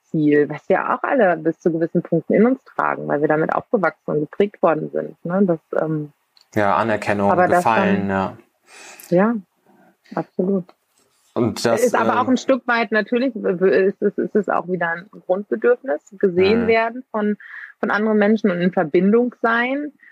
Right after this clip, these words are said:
Speaker 1: Aber, ähm, als Kinder sind, ist es für uns existenziell und überlebenswichtig,
Speaker 2: Mhm.
Speaker 1: als Erwachsener aber nicht mehr. Und trotzdem ist oft noch so dieser, ähm, Impuls in uns, mehr gefallen zu wollen, als, aber unser Le-, Überleben ist nicht mehr davon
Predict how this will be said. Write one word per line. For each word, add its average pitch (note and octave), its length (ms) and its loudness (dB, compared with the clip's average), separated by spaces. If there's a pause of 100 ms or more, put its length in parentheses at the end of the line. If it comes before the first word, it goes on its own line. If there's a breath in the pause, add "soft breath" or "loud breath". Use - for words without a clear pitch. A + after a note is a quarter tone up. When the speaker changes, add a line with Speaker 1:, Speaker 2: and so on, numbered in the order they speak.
(200 loud breath)
Speaker 1:
Aber, A3+ 720 0
ähm, G3 460 0
als F#3 240 0
Kinder B3 380 0
sind, A3 200 0
ist - 220 0
es G#3 120 -2
für G#3 120 0
uns G3 180 -2
existenziell G3 800 0
und G#3 80 0
überlebenswichtig, A3+ 1080 0 (260)
Speaker 2:
Mhm. G3 380 -2
Speaker 1:
als F#3+ 160 0
Erwachsener G#3 460 0
aber G#3 120 2
nicht G#3+ 280 0
mehr. D3+ 180 0
Und E3 180 -6
trotzdem G#3+ 540 0
ist - 320 -2
oft - 300 -2
noch G3+ 180 -4
so G3+ 80 0
dieser, F#3+ 500 0
ähm, F3+ 360 0
Impuls A#3+ 480 2
in A3 220 -2
uns, C4 360 -4 (920 soft breath)
mehr A3 420 4
gefallen A3 500 -4
zu G3+ 200 -6
wollen, G#3+ 360 2
als, G3+ 280 0
aber G3 220 2
unser G3 200 2
Le-, G3+ 180 4
Überleben G3 460 2
ist - 140 -14
nicht D#3 160 -8
mehr D#3 140 0
davon D3 560 -4